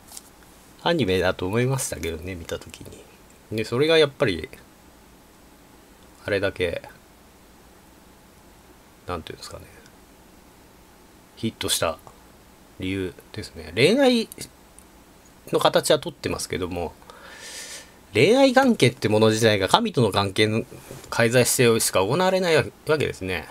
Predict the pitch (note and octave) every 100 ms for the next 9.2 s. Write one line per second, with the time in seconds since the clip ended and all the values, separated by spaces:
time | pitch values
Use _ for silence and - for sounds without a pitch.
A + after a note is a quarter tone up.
0 | - - - - - - - - - -
1 | - - - - F#2 F#2 F2+ F2 F2 E2+
2 | E2+ D#2+ D#2+ D#2 D2+ - - - - -
3 | - - - - - - - - - -
4 | - - - C3 B2 B2+ - D3 C3+ -
5 | C#3 F2 F2 A#2 F2+ - - - A#2+ F3
6 | F#3+ E3+ C#3+ D#3 - C#3 C#3 F2+ E2 -
7 | - - - - - D#3+ G3+ F3 A2+ F#2+
8 | F#2+ F#2+ - F2+ - - F2 E2 E2 -
9 | F2 E2